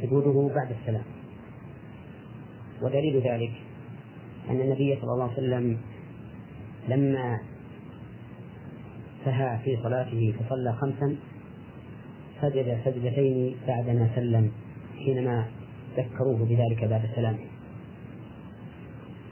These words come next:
ووجه الدلالة من هذا الحديث أن النبي صلى الله عليه وسلم لما سجد السجدتين بعد أن ذكروه بالزيادة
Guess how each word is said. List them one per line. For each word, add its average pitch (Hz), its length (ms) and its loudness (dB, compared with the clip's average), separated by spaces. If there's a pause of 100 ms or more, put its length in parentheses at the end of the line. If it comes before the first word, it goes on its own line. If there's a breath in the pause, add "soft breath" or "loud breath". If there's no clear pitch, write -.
(840)
ووجه 139 240 4
الدلالة 143 320 4
من 131 120 2
هذا 135 160 4
الحديث 131 400 4 (1400)
أن 120 100 6
النبي 131 380 4
صلى 123 100 -2
الله 131 140 2
عليه 123 100 -2
وسلم 123 220 2
لما 120 300 4
سجد 131 300 2 (520)
السجدتين 120 580 2
بعد 113 180 4
أن 117 140 4
ذكروه 123 420 4 (920)
بالزيادة 120 540 2